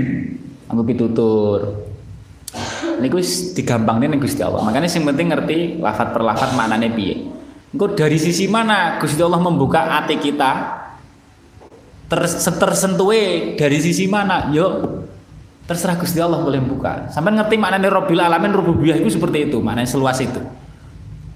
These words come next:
Bisa jadi nanti wong sing maca Alhamdulillahirabbil alamin tersentuh dalam khaufe. Krana bayangne Rabbun niku ngukung, ora lali dosa-dosa sing cilik. Tapi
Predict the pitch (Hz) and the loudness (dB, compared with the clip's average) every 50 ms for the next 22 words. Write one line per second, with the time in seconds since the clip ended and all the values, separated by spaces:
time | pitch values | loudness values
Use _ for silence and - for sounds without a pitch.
0 | - - 165 160 214 202 175 185 175 180 233 233 233 214 - - 226 220 220 214 | -8 -4 0 2 2 2 4 2 2 2 2 2 2 2 2 2 2 2 2 2
1 | - 208 196 190 185 180 185 175 156 139 - - - 135 135 135 151 147 139 135 | 2 0 0 0 2 2 2 0 0 0 -4 -4 -4 -4 -2 0 0 0 2 2
2 | 139 139 143 143 143 147 143 139 143 147 135 127 127 143 202 202 - 202 185 - | 2 2 2 2 2 2 2 0 2 0 0 2 2 2 0 0 0 0 0 0
3 | 190 180 165 220 208 - - 131 123 131 123 123 - - 107 151 143 135 127 - | 0 0 0 0 0 2 2 2 2 2 2 0 0 0 0 2 2 2 0 0
4 | - 127 110 87 85 - - - - - - - - - - - - - 139 160 | 0 0 0 0 0 0 -2 -2 -4 -4 -6 -8 -8 -10 -10 -10 -6 -2 0 0
5 | - - 170 160 160 160 160 175 180 180 180 165 - - 170 165 175 180 185 220 | 2 2 4 4 4 4 4 4 4 4 2 2 2 2 2 2 2 4 4 4
6 | 220 196 - - - - - - - - - - - - 143 147 147 143 - - | 4 2 0 -2 -2 -4 -4 -6 -6 -8 -10 -12 -8 -4 -2 -2 0 0 0 2
7 | 156 147 143 139 135 135 127 120 123 - - - 123 - - - - - - - | 2 2 4 4 2 2 2 0 0 -2 -4 -4 -6 -8 -10 -12 -14 -14 -14 -14
8 | - - - 147 147 147 139 139 139 139 135 135 139 143 143 139 135 131 135 135 | -12 -6 -4 0 2 2 2 4 4 4 4 2 2 2 2 2 2 2 2 2
9 | 127 135 120 123 139 123 135 127 123 117 117 113 110 104 98 - - - - 208 | 2 2 0 0 0 0 2 0 0 0 0 0 0 0 0 -2 -4 -4 -2 0
10 | 214 | 0